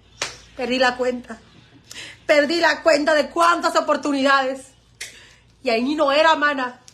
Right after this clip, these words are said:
<laughs> Que no le dé al negocio, pues. Vamos a darle la oportunidad. Vamos viendo. Y es que estos son los meses difíciles. Si logramos pasar eso, chamacas, no, hombre, viene lo bueno con el favor de Dios.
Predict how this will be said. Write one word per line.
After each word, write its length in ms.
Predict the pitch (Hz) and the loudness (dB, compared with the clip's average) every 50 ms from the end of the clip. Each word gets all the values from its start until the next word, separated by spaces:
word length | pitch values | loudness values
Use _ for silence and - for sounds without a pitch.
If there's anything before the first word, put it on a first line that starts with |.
| _ - - - | _ -20 -10 -6
<laughs> 80 | 339 349 - - 440 440 440 - - 415 403 - - 349 339 - - - _ - 392 339 - - - - - - - _ | -6 -6 -4 -6 -8 -8 -8 -4 -6 -6 -6 -4 -8 -10 -10 -12 -16 -20 _ -10 -8 -8 -8 -10 -14 -16 -18 -20 -18 _
Que 120 | - 285 | -2 0
no 100 | 247 247 | 0 2
le 100 | 262 277 277 | 2 4 4
dé 60 | 285 | 4
al 120 | 277 277 | 4 4
negocio, 580 | 277 294 269 240 233 240 240 - - 247 226 226 | 2 2 2 2 0 -2 -4 -4 -6 -6 -6 -4
pues. 440 | - 208 196 202 - - - - _ _ | -6 -10 -10 -12 -16 -20 -20 -20 _ _
Vamos 320 | 220 226 226 240 269 277 | -6 -6 -2 0 0 0
a 40 | 269 | 2
darle 260 | 247 233 233 254 269 | 0 0 -2 -2 -2
la 120 | 277 269 | -2 -2
oportunidad. 680 | 269 262 247 247 247 247 233 220 214 208 196 196 196 - - _ _ _ _ _ _ _ _ _ _ _ _ _ _ _ _ _ _ _ _ _ _ _ _ _ _ _ - _ _ _ _ _ _ _ _ _ - _ _ _ _ | -2 -2 -4 -6 -4 -8 -8 -8 -6 -4 -4 -4 -6 -8 -16 _ _ _ _ _ _ _ _ _ _ _ _ _ _ _ _ _ _ _ _ _ _ _ _ _ _ _ -20 _ _ _ _ _ _ _ _ _ -20 _ _ _ _
Vamos 320 | 220 240 226 226 247 262 262 | -2 -2 -2 0 0 -2 -2
viendo. 320 | 254 240 233 220 220 - | 0 -2 -2 -2 -4 -8
Y 100 | - 294 | -2 0
es 120 | 311 311 320 | 0 0 0
que 80 | 392 | -2
estos 240 | 392 381 403 359 - | -4 -2 -2 -4 0
son 180 | - 370 349 370 | 2 2 2 4
los 120 | 381 381 | 2 0
meses 240 | 381 381 370 392 392 | -2 -2 -4 -4 -4
difíciles. 600 | 359 294 247 339 330 - 370 339 302 247 220 - - - - - - - _ _ | -6 -6 -6 -6 -6 -6 -2 -2 -2 -2 -4 -8 -12 -20 -20 -20 -20 -20 _ _
Si 220 | - - 339 339 | -6 -4 -2 2
logramos 400 | 320 311 294 294 302 330 392 415 | 2 2 2 4 2 2 2 2
pasar 320 | 415 381 320 311 339 359 | 2 0 2 2 2 2
eso, 180 | 427 440 427 427 | 2 0 -2 0
chamacas, 460 | 427 415 392 381 359 - 294 269 226 | 0 0 0 0 0 0 -4 -6 -4
no, 240 | 277 302 339 359 359 | -2 -2 0 0 -2
hombre, 260 | 339 320 285 240 220 | -2 -4 -6 -6 -6
viene 260 | 220 269 294 320 370 | -4 -4 -4 -2 0
lo 140 | 381 330 269 | 0 0 0
bueno 340 | 220 240 269 311 330 339 349 | 0 0 0 0 0 0 -2
con 140 | 339 320 294 | -4 -4 -6
el 60 | 285 | -4
favor 240 | - 262 240 254 277 | -4 -4 -4 -2 -4
de 80 | 294 | -4
Dios. 420 | 285 254 226 - - - - - | -4 -4 -6 -8 -12 -18 -20 -20